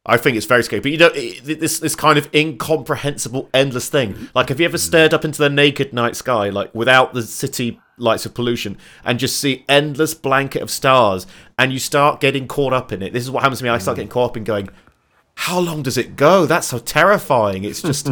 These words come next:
Speaker 2: <laughs>
Speaker 1: this endlessness. It's like
Speaker 2: Well, that's where cosmic horror comes from, isn't it?
Speaker 1: Cosmic
Speaker 2: The
Speaker 1: oh,
Speaker 2: idea
Speaker 1: good.
Speaker 2: that, that the endlessness of, um, of the universe is a terrifying thing.
Speaker 1: It is a terrifying. There was a re-,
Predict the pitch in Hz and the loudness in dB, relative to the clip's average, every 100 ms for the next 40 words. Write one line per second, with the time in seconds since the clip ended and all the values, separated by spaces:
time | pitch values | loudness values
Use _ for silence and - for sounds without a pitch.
0 | - - 139 147 127 143 175 170 123 - | -4 -6 -2 -2 2 4 4 4 0 0
1 | 110 90 117 113 139 143 190 - 175 - | -6 -8 -8 -2 4 6 4 2 -2 2
2 | 165 139 123 135 190 - 98 90 90 131 | 0 0 0 2 2 0 -6 -8 -14 -14
3 | 98 82 _ _ 117 120 123 117 - 113 | -14 -16 _ _ -4 -2 0 0 0 2
4 | 117 117 120 113 113 - 113 110 113 120 | 2 4 2 2 -2 -4 -4 -4 -2 -2
5 | 127 117 - 123 110 - 104 95 - 101 | 0 -2 -4 -2 -4 -2 -6 -6 -6 -4
6 | 95 92 90 90 _ _ _ _ _ - | -4 -6 -8 -14 _ _ _ _ _ -12
7 | 98 104 101 120 104 95 92 - 95 90 | -8 -4 0 0 2 0 0 -4 -6 -8
8 | 95 95 95 92 107 107 107 98 90 104 | -8 -6 -6 -2 0 0 -2 -2 -4 -6
9 | 123 85 _ _ 120 208 214 147 117 107 | -8 -10 _ _ 0 0 0 -2 0 0
10 | - 104 131 131 139 127 123 143 | -2 0 2 2 0 0 0 0